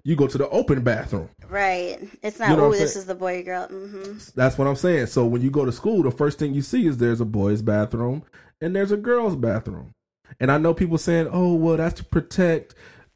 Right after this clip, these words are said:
Speaker 1: uh, the kids from exploring sexually." Listen, you're talking to somebody who went to school for education and an educator.
Speaker 2: Yeah.
Speaker 1: Now, as a teacher, how much can you monitor the boys' bathroom?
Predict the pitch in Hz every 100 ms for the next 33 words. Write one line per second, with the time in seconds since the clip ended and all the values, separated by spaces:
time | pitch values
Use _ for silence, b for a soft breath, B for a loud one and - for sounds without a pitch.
0 | _ - 139 151 151 143 - 190 175 175
1 | 170 - 147 147 143 b b 120 - -
2 | 156 170 170 160 - 170 - 143 127 104
3 | 95 _ _ - 165 156 95 - _ _
4 | _ _ _ _ _ _ - 127 160 175
5 | 156 147 160 151 143 143 147 139 - 143
6 | 131 131 123 160 135 104 - _ _ _
7 | _ _ _ _ _ 127 131 - 147 151
8 | - 113 87 - _ - 190 208 190 -
9 | _ - 127 127 123 - _ _ 127 143
10 | 143 - 226 - 107 117 _ _ _ _
11 | _ _ _ - 175 262 240 - 214 208
12 | 202 185 180 175 165 170 160 165 151 127
13 | 113